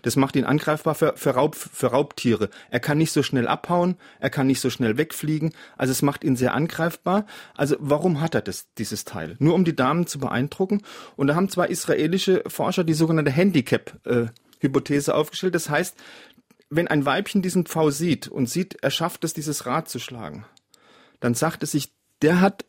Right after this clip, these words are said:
muss doch gute Gene haben. Wenn der es schafft, sich sowas Überflüssiges zu leisten, dann muss der fit sein wie diesen Schwanzfächer.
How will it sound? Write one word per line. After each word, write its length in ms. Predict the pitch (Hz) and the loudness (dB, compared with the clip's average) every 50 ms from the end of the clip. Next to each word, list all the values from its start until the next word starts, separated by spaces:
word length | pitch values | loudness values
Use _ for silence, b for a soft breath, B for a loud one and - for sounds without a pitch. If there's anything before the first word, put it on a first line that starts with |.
| - - - | -18 -14 -4
muss 340 | - - 190 196 233 - - | 2 6 8 8 8 6 4
doch 200 | - 170 - - | 0 0 0 2
gute 240 | - 190 185 170 160 | 2 2 4 4 2
Gene 360 | - 160 160 147 127 113 107 | 4 4 4 4 4 2 0
haben. 180 | 117 117 120 127 | -2 -4 -2 0
Wenn 140 | 143 151 143 | 0 2 2
der 120 | 151 143 | 2 0
es 160 | - - - | 0 -2 -4
schafft, 300 | - 180 190 202 - - | -2 -2 -2 -2 -2 -2
sich 120 | - 151 - | -4 -2 2
sowas 300 | - 185 185 196 170 - | 2 4 4 2 -2 0
Überflüssiges 800 | - 208 214 226 202 - - 185 175 - 170 165 160 156 - | 0 2 2 2 2 2 0 0 0 0 -2 -4 -4 -6 -4
zu 100 | - 156 | -2 0
leisten, 480 | 139 139 139 135 131 123 - - - 120 | 2 2 4 2 2 0 -2 -4 -4 -2
dann 140 | 113 113 120 | 0 2 2
muss 180 | 135 135 - | 2 0 0
der 100 | - 110 | -2 -4
fit 280 | 104 - - 214 208 - | -4 0 0 0 0 2
sein 320 | - 208 196 196 196 180 | 2 2 4 4 4 4
wie 80 | 160 175 | 2 2
diesen 240 | 160 165 - 151 135 | 2 2 0 0 0
Schwanzfächer. 580 | - 147 139 139 131 - - 107 104 - 92 | 0 0 0 0 0 -4 -6 -6 -4 -4 -6